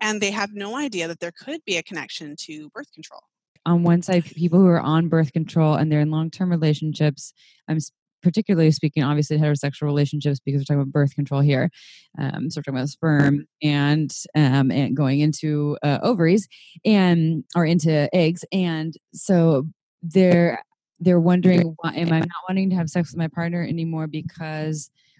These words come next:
Speaker 2: I'm not horny anymore because of the birth control?" And I think that's as im-, that's an important thing to look at if they're on birth control. And then the other side is all the other, uh, learned parts,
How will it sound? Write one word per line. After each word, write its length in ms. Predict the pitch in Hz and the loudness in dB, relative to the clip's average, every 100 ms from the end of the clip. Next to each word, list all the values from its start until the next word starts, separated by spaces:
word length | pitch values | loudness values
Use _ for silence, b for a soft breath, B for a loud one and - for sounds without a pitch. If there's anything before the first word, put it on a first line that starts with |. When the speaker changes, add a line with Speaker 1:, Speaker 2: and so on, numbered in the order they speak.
| - | -2
Speaker 2:
I'm 60 | |
not 220 | 180 151 151 | 0 2 4
horny 340 | 175 175 170 | 4 4 4
anymore 300 | 170 165 160 | 2 2 2
because 340 | 151 151 160 | 0 0 0
of 80 | 151 | 0
the 60 | 156 | -2
birth 280 | 202 226 - | -2 -2 -2
control?" 460 | 226 - 190 175 160 B B - | -4 0 0 0 -4 B B 0
And 160 | 180 | 2
I 60 | 185 | 4
think 180 | 220 196 | 2 0
that's 180 | 196 | -2
as 120 | 175 165 | -2 -4
im-, 160 | 156 - | -4 -4
that's 160 | 165 160 | -4 -2
an 80 | 170 | -4
important 560 | 160 - 226 - 180 | -4 -2 -2 -2 -6
thing 360 | - 202 190 170 | -2 0 2 0
to 160 | - | 0
look 340 | 160 156 170 - | 0 0 0 0
at 140 | 175 | -2
if 60 | 156 | -2
they're 120 | 156 | -2
on 80 | 151 | -2
birth 240 | 175 185 | -2 -2
control. 260 | 185 165 160 | -4 -2 -2
And 180 | - 175 | 2 2
then 160 | 175 | 4
the 120 | 165 | 2
other 220 | 107 180 180 | 0 0 0
side 300 | - 156 147 | -2 -2 0
is 220 | 147 - b b b | -2 -4 b b b
all 140 | 175 | 0
the 180 | 170 170 | 2 2
other, 600 | 160 156 156 151 147 143 - | 0 0 2 2 2 -2 -2
uh, 240 | 151 143 - | -2 -2 -2
learned 640 | 156 165 180 175 170 165 151 | 0 4 6 6 4 2 -2
parts, 420 | - 143 - - | -6 -8 -8 -12